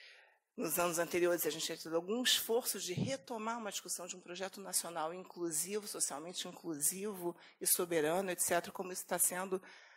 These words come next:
agredido e desmontado pelas políticas recentes e que certamente no que diz respeito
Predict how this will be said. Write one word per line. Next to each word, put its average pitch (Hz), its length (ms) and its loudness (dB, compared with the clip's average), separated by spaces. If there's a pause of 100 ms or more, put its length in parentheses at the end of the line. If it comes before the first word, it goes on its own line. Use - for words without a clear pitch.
(300)
agredido 190 680 2
e 185 40 -6
desmontado 185 800 0
pelas 180 260 2
políticas 175 520 -2
recentes 185 520 0
e 202 60 -4
que 196 100 -6
certamente 190 560 -2
no 185 100 -2
que 185 120 -14
diz - 80 -2
respeito 165 380 -6